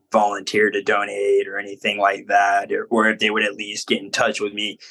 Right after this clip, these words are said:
and we can try to find, like, the proper channels to, to, you know, to send them some sort of rations or, or something to, to help them out. Because I was like, "Dude, I, I remember that guy. I talked to him, like, a year ago or, like, two years ago or something like that." And I think,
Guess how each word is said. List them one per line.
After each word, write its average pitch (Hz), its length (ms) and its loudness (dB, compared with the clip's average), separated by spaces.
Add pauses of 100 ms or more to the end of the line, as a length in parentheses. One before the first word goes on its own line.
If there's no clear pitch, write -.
(220)
and 110 100 2
we 110 140 6
can 104 100 0
try 107 160 2
to 98 80 0
find, 98 200 2
like, 101 120 2
the 95 60 -4
proper 98 320 2
channels 101 460 -2
to, 98 280 -2
to, 127 140 4
you 123 80 4
know, 123 160 4
to 120 140 2
send 131 280 2
them 117 120 2
some 117 260 -2
sort 113 240 0
of 104 80 -2
rations 104 760 -2
or, 98 200 -10 (440)
or 120 100 2
something 113 720 0 (280)
to, 117 160 2
to 120 120 0
help 117 180 2
them 104 140 0
out. 113 300 4
Because 113 240 -6
I 113 180 0
was 113 160 -10
like, 113 300 0
"Dude, 131 200 -2
I, 117 220 0
I 120 100 4
remember 123 420 4
that 117 260 2
guy. 120 440 0
I 113 260 -2 (480)
talked - 340 0
to 135 180 2
him, 127 160 -2
like, 123 180 0
a 123 60 -6
year 139 320 2
ago 110 260 2
or, 104 140 -2
like, 104 160 -10
two 185 160 -4
years 156 240 4
ago 104 160 -2
or 101 100 -2
something 107 240 -8
like 98 220 2
that." 101 260 4 (480)
And 110 400 4
I 113 140 2
think, 170 580 0